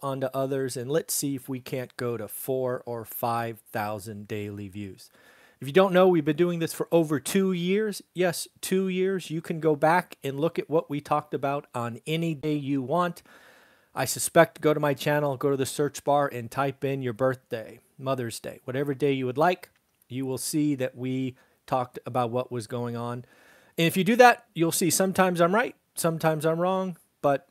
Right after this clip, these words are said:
I'm always doing my best to help you with what's going on in the market. Couple of things that I want to point out. Um, over the weekend, I created a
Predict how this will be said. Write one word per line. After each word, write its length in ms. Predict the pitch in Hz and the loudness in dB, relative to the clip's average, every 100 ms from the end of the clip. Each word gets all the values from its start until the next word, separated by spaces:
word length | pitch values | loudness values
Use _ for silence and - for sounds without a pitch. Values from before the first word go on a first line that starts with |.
| - | -4
I'm 180 | 135 147 | -4 0
always 460 | 143 147 143 131 - | 2 4 2 0 -2
doing 340 | 139 139 127 | -4 -2 -4
my 160 | 127 120 | -4 -2
best 460 | 117 120 - - _ | 0 -2 -2 -12 _
to 140 | - 107 | -10 -6
help 240 | 120 - | -6 -6
you 80 | 117 | -10
with 180 | 113 120 | -10 -8
what's 300 | 113 - - 117 | -8 -8 -20 -12
going 320 | 117 110 107 | -8 -8 -10
on 360 | 107 107 104 101 | -10 -10 -12 -14
in 120 | 107 | -14
the 60 | 104 | -12
market. 320 | 107 - - _ _ _ _ _ _ - - _ _ | -12 -14 -20 _ _ _ _ _ _ -20 -20 _ _
Couple 220 | - 196 208 | -2 4 4
of 120 | 175 | 4
things 260 | 180 185 | 0 0
that 120 | - 147 | 0 4
I 100 | 160 | 4
want 180 | 160 | 4
to 60 | 151 | 0
point 240 | - 143 | -2 -4
out. 280 | 139 127 _ _ _ _ _ _ | -2 -8 _ _ _ _ _ _
Um, 420 | 127 120 120 117 _ | -8 -6 -8 -12 _
over 180 | 160 170 | 0 4
the 80 | 165 | 4
weekend, 480 | 170 170 170 160 156 - | 2 4 4 4 0 -2
I 120 | 135 | -2
created 580 | - 147 135 131 131 - | 0 0 2 2 -2 -4
a 460 | - 120 120 120 107 | -8 -6 -6 -6 -10